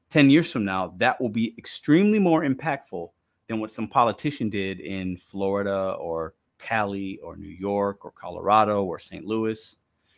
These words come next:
Because ten years from now, they won't give a fuck about you. But you'll still be around for yours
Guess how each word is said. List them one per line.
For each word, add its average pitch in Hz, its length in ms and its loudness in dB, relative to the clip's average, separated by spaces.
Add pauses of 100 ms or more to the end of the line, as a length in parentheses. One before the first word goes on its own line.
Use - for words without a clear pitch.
Because 123 220 -4
ten 151 180 6
years 160 200 6
from 127 100 4
now, 110 280 2
they 117 120 0
won't 120 260 0
give 98 140 -6
a 85 80 -10
fuck - 400 -2
about 82 320 -10
you. 69 140 -20 (1000)
But 113 120 -2
you'll 175 160 6
still 143 200 0
be 101 180 -2
around 90 520 -8 (200)
for 104 200 -8
yours 110 560 -2